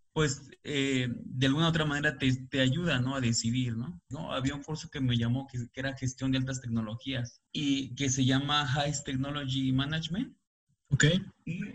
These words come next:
Speaker 1: y en ese, y ya cuando veo la convocatoria, pues, veo el programa, ¿no? Obviamente, ah, mira,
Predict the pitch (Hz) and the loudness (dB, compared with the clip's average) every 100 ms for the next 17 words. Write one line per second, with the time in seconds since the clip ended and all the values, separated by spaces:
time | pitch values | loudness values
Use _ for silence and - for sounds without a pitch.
0 | - - _ _ _ _ _ _ 165 165 | -14 -20 _ _ _ _ _ _ 2 4
1 | 175 170 170 151 143 160 175 160 151 156 | 4 2 0 -2 -2 0 0 0 0 0
2 | 160 160 139 135 131 135 156 156 156 - | 0 -2 -4 0 2 2 0 -2 -4 -10
3 | 127 120 139 123 180 165 160 127 127 117 | -8 -2 0 2 2 2 -2 0 2 0
4 | 113 139 135 131 127 143 156 143 | -2 -4 0 0 0 -2 -4 -4